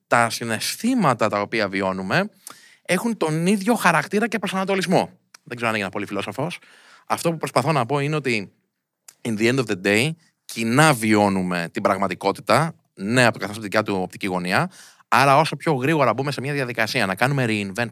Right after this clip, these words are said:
τον εαυτό μας, που αυτό θα γίνει μέσα από τον κόπο. Ε, θυμάμαι ένα ωραίο ποίημα, το οποίο έλεγε, «Όταν φτάσω στο τέλος,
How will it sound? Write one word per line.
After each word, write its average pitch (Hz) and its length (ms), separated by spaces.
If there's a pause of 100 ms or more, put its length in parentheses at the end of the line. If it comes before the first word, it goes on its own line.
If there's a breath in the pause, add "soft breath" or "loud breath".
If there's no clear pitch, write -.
τον 90 140
εαυτό 85 260
μας, 92 240 (960 loud breath)
που 101 120
αυτό 95 160
θα 131 100
γίνει 127 240
μέσα 135 300
από 127 180
τον 101 160
κόπο. 110 460 (1080)
Ε, 110 140 (300)
θυμάμαι 113 400
ένα 101 540
ωραίο 95 280
ποίημα, 98 300
το 101 60
οποίο 113 140
έλεγε, 113 260 (320 loud breath)
«Όταν 104 180
φτάσω 104 240
στο 92 160
τέλος, 92 520